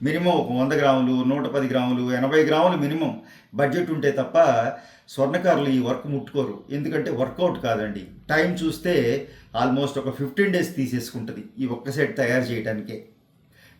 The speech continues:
But ఫిఫ్టీన్ డేస్‌లో ఈ, ఈ ఫిఫ్టీ గ్రామ్స్ వర్క్ చేస్తే వారికి ఎంత వస్తుందండి? వర్కౌట్ కాదు కదా. మినిమం మనం అలా చూసుకుంటాం కదా. ఈరోజు మనం ఒక,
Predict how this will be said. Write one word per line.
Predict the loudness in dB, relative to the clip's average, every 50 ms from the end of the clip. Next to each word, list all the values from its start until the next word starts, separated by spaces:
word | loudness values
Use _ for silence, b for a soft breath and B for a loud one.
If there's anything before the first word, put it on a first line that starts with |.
| -10
But | -10 -8
ఫిఫ్టీన్ | -6 -8 -6 -2 0 0 2
డేస్‌లో | 2 2 2 2 0 0 2 2
ఈ, | 2 2 0 -2 -4 -4 -4
ఈ | -4 -4
ఫిఫ్టీ | -2 -4 -4 -4 -2 -2 0
గ్రామ్స్ | 2 2 2 2 2 0 -2
వర్క్ | -2 -2 -2 -2 -4 -4
చేస్తే | -2 -2 -4 -6 -2 0 2 2 2 2 0 -2 B B B B B B B B
వారికి | 0 2 4 4 4 4 0
ఎంత | 0 0 0 -2
వస్తుందండి? | -2 -2 -4 -4 -2 0 0 2 2 0 0 -2 -4 -10 -18 -20 -20 -16 -12 -10
వర్కౌట్ | -8 -4 -4 -4 -4 -2 -2 -2 -2 -2
కాదు | -2 -4 -4 -4 -4 -2
కదా. | -2 0 -2 -2 -4 -6 -10 -14 -10
మినిమం | -6 -2 0 0 0 0 -2
మనం | -2 -2 -2 -2 -2
అలా | 0 0 -2 -2 -2 -6
చూసుకుంటాం | -8 -8 -8 -8 -6 -4 0 0 2
కదా. | 2 2 0 -2 -4 B B B B B -8
ఈరోజు | -4 -2 0 0 0 0
మనం | 0 0 0 0 0
ఒక, | 0 -2 -4 -2 -2 -2 0 -2 -2 -6